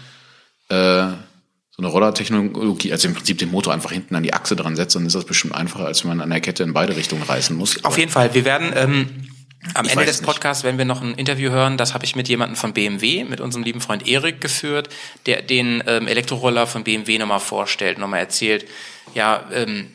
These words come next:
Speaker 2: was hat B M W im Moment noch zu bieten? Das ist nicht so viel mit Elektro, aber da, da werden wir noch was hören.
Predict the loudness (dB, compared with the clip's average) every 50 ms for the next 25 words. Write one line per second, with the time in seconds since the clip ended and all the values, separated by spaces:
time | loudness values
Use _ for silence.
0 | -20 _ _ _ _ _ _ _ _ _ _ _ -16 -4 0 0 0 2 0 -2
1 | -4 -2 -2 0 0 2 2 2 0 0 0 -4 -2 0 0 0 0 0 0 0
2 | 0 0 -4 -6 -6 -4 -4 -2 -2 -4 -4 -4 -2 -2 -2 -2 0 0 0 2
3 | 4 2 2 4 2 2 2 2 2 2 2 2 4 4 4 4 4 2 0 0
4 | 2 4 4 4 4 2 0 -2 -4 -2 -2 -2 -2 -2 -2 0 2 2 2 0
5 | -2 -4 -4 -4 -4 -4 -4 -4 -2 0 0 0 0 -2 -4 -4 -4 -4 -6 -6
6 | -8